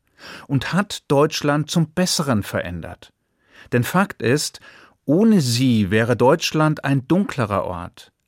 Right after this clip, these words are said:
revisionistischer, nationalistischer, antisemitischer. Doch vielleicht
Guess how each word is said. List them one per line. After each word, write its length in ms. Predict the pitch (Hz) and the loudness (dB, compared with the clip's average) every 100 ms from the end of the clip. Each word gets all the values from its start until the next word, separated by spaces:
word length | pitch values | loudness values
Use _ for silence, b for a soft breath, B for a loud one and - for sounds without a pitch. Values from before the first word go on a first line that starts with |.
| - | -4
revisionistischer, 1120 | 131 147 151 123 147 170 180 - 131 95 92 - B | 0 2 2 4 2 2 -2 -4 -4 -6 -10 -14 B
nationalistischer, 1300 | - 151 180 - 180 135 104 104 - 107 - 101 92 | -2 0 0 0 2 2 2 0 -2 -6 -4 -4 -4
antisemitischer. 1120 | 175 208 202 160 110 98 87 - - - - - _ _ _ _ _ _ _ B B B | 0 0 0 -2 0 -4 -4 -10 -16 -16 -16 -20 _ _ _ _ _ _ _ B B B
Doch 140 | 147 - | -6 0
vielleicht 560 | 139 127 156 208 - | 0 2 0 -2 -6